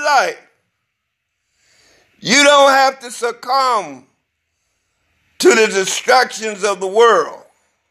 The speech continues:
to be bitter, to be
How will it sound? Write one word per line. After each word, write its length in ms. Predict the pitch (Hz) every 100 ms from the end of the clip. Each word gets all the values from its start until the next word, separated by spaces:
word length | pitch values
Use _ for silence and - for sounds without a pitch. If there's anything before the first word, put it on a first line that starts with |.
| _ _ _ _ _ _ _ _ _ _ _ _
to 100 | -
be 320 | 226 262 233 185
bitter, 500 | 294 269 208 139 - _ _ _ _ _ _ _ _ _ _ _ _ _ _ _ _ _ _ _
to 100 | 180
be 520 | 185 247 247 214 143